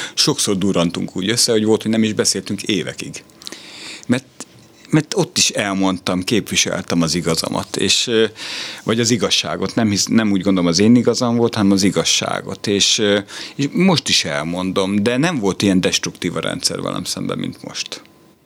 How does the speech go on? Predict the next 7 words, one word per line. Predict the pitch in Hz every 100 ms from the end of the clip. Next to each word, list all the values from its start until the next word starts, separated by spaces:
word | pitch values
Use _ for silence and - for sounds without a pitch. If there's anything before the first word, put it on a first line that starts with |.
| _ _ _ - -
Érti? | - - - - - _ _ - - - - - -
Tehát, | - 104 113 113
hogy, | 120 117
ö, | 123 120
min-, | 127 160 170
mindenképpen, | 156 123 92 101 101 - 104 101
ö, | 104 107 110